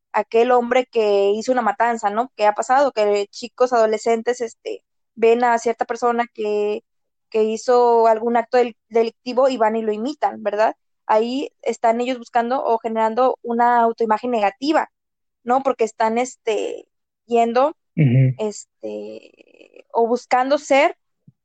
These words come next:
Speaker 1: como una persona que, pues, no es algo, pues, sano,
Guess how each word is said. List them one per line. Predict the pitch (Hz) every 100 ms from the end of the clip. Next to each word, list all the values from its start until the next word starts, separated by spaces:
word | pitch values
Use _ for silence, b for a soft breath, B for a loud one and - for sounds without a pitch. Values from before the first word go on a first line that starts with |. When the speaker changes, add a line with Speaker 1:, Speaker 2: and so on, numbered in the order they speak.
| _ _ _
Speaker 1:
como | - 233 226
una | 226 233
persona | 254 240 240
que, | 226
pues, | - 226
no | 220 220
es | 220 214
algo, | 220 214 214 208 - - _ _ - - _ _ _ _ _
pues, | 226 220 -
sano, | 262 302